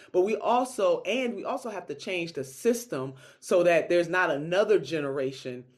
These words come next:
You know, it's one thing to cancel student debt, but what are we gonna do systemically to make sure that student debt of this magnitude is a thing of the past? So we gotta do both of those things.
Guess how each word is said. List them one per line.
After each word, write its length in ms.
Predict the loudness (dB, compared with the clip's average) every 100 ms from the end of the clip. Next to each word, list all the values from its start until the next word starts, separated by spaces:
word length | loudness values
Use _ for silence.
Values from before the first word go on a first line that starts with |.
| _
You 120 | 2 4
know, 40 |
it's 100 | 6
one 200 | 4 2
thing 160 | 2 0
to 40 |
cancel 320 | -2 -4 -6
student 280 | -10 -8 0
debt, 120 | 2
but 120 | 2
what 140 | 2 2
are 40 |
we 120 | 2
gonna 180 | -2 -4
do 100 | -4
systemically 800 | -12 -14 -6 -2 0 0 -2 -4
to 60 | -2
make 260 | -2 -4
sure 500 | -6 -2 2 2 0 -8 -20 -6
that 120 | -6
student 420 | -2 0 0 0
debt 360 | 2 4 4 -2 _ _ _ -4
of 120 | -2
this 180 | -2 -2
magnitude 640 | 0 0 -2 -6 -8 -6
is 140 | -6
a 40 | -6
thing 240 | -4 -4
of 60 | -4
the 60 |
past? 400 | -6 -6 -6 -6
So 80 | -4
we 100 | 2
gotta 200 | 2 2
do 120 | -2
both 380 | -4 2 2 0
of 80 | -6
those 220 | -6 -8
things. 320 | -10 -8 -10